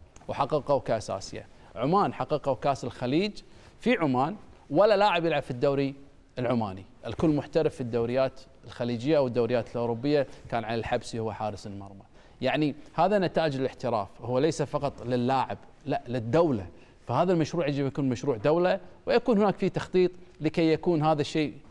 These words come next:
وارد، وا-، واصل عندنا وحاضر بالنسبة للاحتراف بالنسبة للاعبين، مو بس كرة قدم،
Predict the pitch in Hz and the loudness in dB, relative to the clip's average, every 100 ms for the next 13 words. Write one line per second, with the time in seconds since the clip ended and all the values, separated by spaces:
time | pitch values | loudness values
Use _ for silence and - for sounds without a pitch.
0 | - 131 147 156 147 117 - 147 139 139 | -10 -2 2 4 2 -2 0 2 2 2
1 | 156 151 123 120 131 151 147 - - 123 | 2 2 -4 -2 2 0 0 -8 -4 -4
2 | - 147 151 127 123 131 - 120 127 123 | 0 2 2 0 0 -2 -2 -2 -2 -4
3 | - - 117 - 120 127 113 120 120 123 | -10 -10 -8 -6 -2 -2 0 -2 0 0
4 | 120 120 120 113 104 101 - - 120 147 | 0 0 0 -2 -6 -12 -20 -8 -2 0
5 | 160 - 156 147 151 131 | 0 0 0 2 2 0